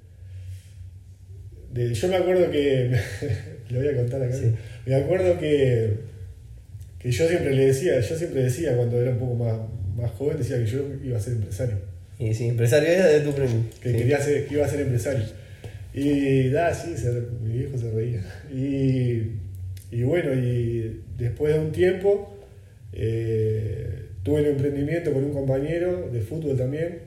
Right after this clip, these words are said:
Speaker 1: que era el ponerle los nombres a, a los zapatos.
Speaker 2: Mm.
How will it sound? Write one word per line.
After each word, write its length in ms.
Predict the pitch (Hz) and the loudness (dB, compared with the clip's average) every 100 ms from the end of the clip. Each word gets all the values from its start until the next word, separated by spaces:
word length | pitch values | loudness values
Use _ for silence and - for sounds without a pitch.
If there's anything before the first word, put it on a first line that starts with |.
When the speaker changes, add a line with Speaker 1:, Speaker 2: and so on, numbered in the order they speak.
| - - - - - - | -14 -14 -16 -18 -20 -14
Speaker 1:
que 160 | - 113 | -4 0
era 420 | 123 113 110 104 107 120 123 | 0 2 0 -2 -4 -8 -6
el 220 | 107 110 107 107 - - - - - - - | -4 -2 -4 -4 -6 -8 -12 -18 -18 -16 -8
ponerle 320 | 117 123 139 | -4 0 0
los 160 | 120 113 | 2 0
nombres 260 | 139 131 120 | -2 0 0
a, 220 | 110 104 | 0 0
a 40 | |
los 160 | 110 104 | 0 0
zapatos. 520 | 113 107 135 170 - - - - | 0 -2 -2 -4 -6 -12 -14 -2
Speaker 2:
Mm. 180 | 113 | 0